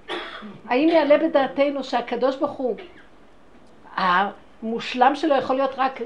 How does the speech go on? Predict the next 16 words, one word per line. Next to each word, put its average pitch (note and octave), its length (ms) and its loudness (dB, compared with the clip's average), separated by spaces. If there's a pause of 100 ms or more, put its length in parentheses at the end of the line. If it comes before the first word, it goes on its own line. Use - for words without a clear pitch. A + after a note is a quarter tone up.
ליצור A#3 420 -4
גוף B3+ 160 -4
כזה A#3+ 220 -4
עד G3+ 120 -4
מאה B3 180 -2
ועשרים A#3+ 300 -6
שנה? A#3 440 -4
זה G#3 180 0
המקסימום C4 520 -4
שלו? A4+ 240 -6 (800)
הגוף C4+ 320 -6
הזה C4+ 220 -6
נוצר C4 360 -10 (100)
כדי A3 160 -12
לחיות A#3+ 380 -12
לנצח. A3+ 440 -14